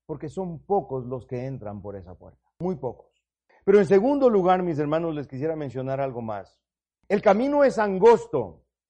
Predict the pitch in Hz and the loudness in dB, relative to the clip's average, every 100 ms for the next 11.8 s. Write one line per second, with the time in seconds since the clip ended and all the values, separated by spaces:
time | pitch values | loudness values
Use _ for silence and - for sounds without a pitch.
0 | - 175 156 208 233 220 180 165 175 147 | -2 -2 0 -4 -4 -6 -8 -10 -8 -8
1 | - 95 82 78 _ _ _ _ 156 147 | -8 -16 -18 _ _ _ _ _ -4 -2
2 | 147 147 165 175 160 - 123 117 - 117 | -4 -4 -4 -6 -8 -10 -12 -12 -12 -12
3 | 117 107 _ 123 143 147 135 127 113 - | -12 -12 _ -12 -6 -6 -4 -8 -10 -14
4 | 117 117 139 139 - 147 135 110 - 135 | -12 -8 -8 -10 -10 -10 -8 -12 -8 -8
5 | 123 - 123 117 117 _ _ _ - 107 | -8 -10 -10 -10 -14 _ _ _ -8 -6
6 | 107 - 120 110 120 127 113 104 _ _ | -8 -10 -12 -6 -4 -4 -4 -10 _ _
7 | _ 123 123 113 - 151 131 - 113 - | _ -6 -6 -6 -6 -6 -6 -12 -16 -14
8 | - - _ _ _ - 160 160 233 226 | -18 -20 _ _ _ -4 -2 0 -2 -2
9 | 175 127 131 90 - _ _ _ - 143 | -4 -4 -6 -6 -12 _ _ _ -6 -2
10 | 151 196 208 190 160 180 151 156 156 160 | 2 4 4 4 0 0 -4 0 0 0
11 | 143 135 131 135 120 113 101 85 | -4 -6 -4 -4 -4 -6 -6 -10